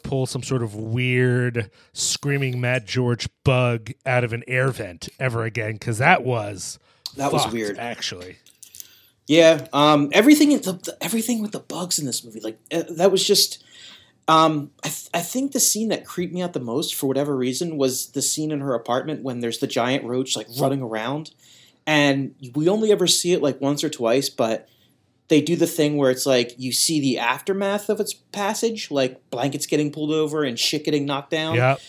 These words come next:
Speaker 2: I, I just, just the idea of, like, a roach the size of a schnauzer running rampant through your apartment is so fucking unsettling.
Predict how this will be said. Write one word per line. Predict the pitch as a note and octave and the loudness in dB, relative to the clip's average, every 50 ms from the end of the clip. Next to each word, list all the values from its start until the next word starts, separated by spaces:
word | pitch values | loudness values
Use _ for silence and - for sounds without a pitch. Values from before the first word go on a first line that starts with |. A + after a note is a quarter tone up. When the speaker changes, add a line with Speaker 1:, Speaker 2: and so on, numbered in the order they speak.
| - - - _ - | -20 -20 -8 _ 4
Speaker 2:
I, | F3+ G3+ G#3 - | 4 4 6 4
I | F#3+ | 0
just, | G3 A3 - - - D#3+ D#3+ | 2 2 0 -2 -4 -4 0
just | D3+ A#3 B3 B3 | 2 4 4 4
the | - D#4+ D4 | 4 4 4
idea | A#3 F#3 G3+ G3+ G3+ E3+ | 4 4 4 4 4 4
of, | F3 - | 2 0
like, | D3+ D3+ D3 C#3+ C#3+ - - _ _ _ _ _ _ | 2 2 2 2 2 0 -6 _ _ _ _ _ _
a | - D#3 C#3+ | 2 2 2
roach | C3 A#2+ B2 C#3 E3 F#3+ - - - | 2 2 2 2 2 2 2 0 -2
the | E3+ | -2
size | D#3 - - F#3 E3+ F3+ F3 - | -2 -2 0 0 0 0 0 -2
of | D#3 C#3 | -2 -2
a | C#3+ | -2
schnauzer | C#3+ - - - D#3 D3+ C#3+ D3 D3 C3 A2+ G#2 G2 - _ _ _ _ _ - - _ _ _ _ _ _ _ _ _ _ _ _ _ _ _ - - - _ _ _ _ _ _ _ - | -2 -2 -2 -2 -4 -4 -2 -2 -2 -4 -6 -8 -14 -18 _ _ _ _ _ -20 -20 _ _ _ _ _ _ _ _ _ _ _ _ _ _ _ -20 -20 -20 _ _ _ _ _ _ _ -12
running | C#3+ C#3 C3+ D#3+ F#3 G#3+ B3+ A#3+ F#3+ | -12 -4 0 2 2 4 2 0 0
rampant | F3 F#3 F#3+ F#3+ G3 F#3+ G3 E3+ - | 2 2 4 4 4 2 -2 -4 0
through | G3+ F#3 F3+ | 0 0 2
your | F3 F3+ E3+ E3 | 2 0 0 0
apartment | E3+ E3+ - E3+ E3+ E3 D3 C#3+ B2+ B2 - - | 0 0 2 2 2 2 2 0 -2 -2 -2 0
is | E3+ D3+ C3+ - - | 0 2 2 2 4
so | - - - G#3 F#3 G3 G3+ F3+ | 4 4 2 2 0 -2 -6 -6
fucking | F3 F3 - - - - - - A3+ - - G#3+ F#3 D3+ | -6 -8 -10 -12 -12 -10 -8 -6 -6 -6 -4 -6 -4 -4
unsettling. | D3 D3 C3+ - - - - G3 - - A#3+ A#3 D#3+ C3 A2 G2+ - | -4 -4 -2 -2 -2 -2 -2 -2 0 0 2 2 2 0 0 -2 -6